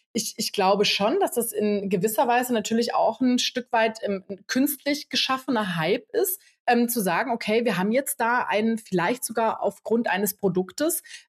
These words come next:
ähm, eine Möglichkeit, einen Hype, ähm, zu kreieren oder irgendwie viralen Content zu kreieren.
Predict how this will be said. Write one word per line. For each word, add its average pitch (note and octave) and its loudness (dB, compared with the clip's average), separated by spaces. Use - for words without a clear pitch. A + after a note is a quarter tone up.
ähm, A#3 2
eine A3 2
Möglichkeit, C4 0
einen G#3+ 2
Hype, G#3 0
ähm, A#3 0
zu - -6
kreieren A#3+ 0
oder F3+ 2
irgendwie G3+ 2
viralen G#3 2
Content A#3+ -2
zu - -8
kreieren. E3+ -6